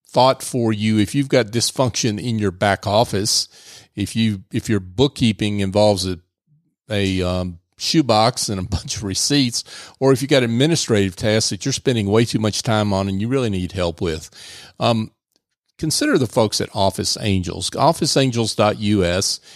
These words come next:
is the website. They have a whole team of angels that are experts in the work that they do, and they fly in, get that work done, and they fly out. And they do it on, on an ongoing or as-needed basis.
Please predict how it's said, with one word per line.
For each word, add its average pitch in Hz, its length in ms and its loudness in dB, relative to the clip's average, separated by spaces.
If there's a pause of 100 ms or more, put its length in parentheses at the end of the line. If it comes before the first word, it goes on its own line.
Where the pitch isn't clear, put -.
(160)
is 107 160 -2
the 110 80 0
website. 98 640 0 (200)
They 165 120 0
have 185 180 2
a 139 60 4
whole 143 180 4
team 151 420 2
of 92 200 0
angels 110 680 0 (400)
that 120 240 2
are 113 300 2
experts 110 720 -2
in 120 200 -2
the 110 80 0
work 113 260 2
that 107 140 -6
they 107 160 0
do, 110 340 2
and 107 80 2
they 107 120 0
fly 151 380 2
in, 127 280 2
get 117 300 -2
that 135 180 2
work 120 300 0
done, 107 260 2
and 101 80 0
they 95 120 0
fly 98 440 0
out. 82 240 -4
And 101 180 -6
they 110 60 -2
do 139 240 2
it 135 80 2
on, 113 300 0
on 123 280 -2
an 101 120 -4
ongoing 110 640 0
or 95 120 0
as-needed 101 600 0
basis. 95 540 -2